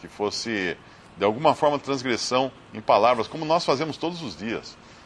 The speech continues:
Eh, eu acho que eu não termino um dia sem ter falado alguma coisa que não era exatamente a verdade. Eu não sei se com, com os irmãos acontece isso, mas eu acho que é, todo ser humano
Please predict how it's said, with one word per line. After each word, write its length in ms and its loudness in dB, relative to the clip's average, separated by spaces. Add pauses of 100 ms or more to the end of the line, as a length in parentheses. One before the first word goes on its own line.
(200)
Eh, 280 -2
eu 140 2
acho 220 4
que 80 -8
eu 40 -2
não 100 -4
termino 400 -2
um 100 -4
dia 320 -2
sem 200 -4
ter 160 -2
falado 360 4
alguma 260 -2
coisa 360 -2
que 100 -14
não 140 -2
era 160 4
exatamente 480 -4
a 40 -2
verdade. 440 2 (540)
Eu 60 -14
não 100 -10
sei 280 -2
se 160 -8
com, 180 -10 (220)
com 80 -10
os 100 -10
irmãos 320 -2
acontece 520 -4
isso, 160 -8
mas 140 -8
eu 60 0
acho 140 -4
que 60 -8
é, 140 -2 (400)
todo 240 2
ser 260 0
humano 680 -2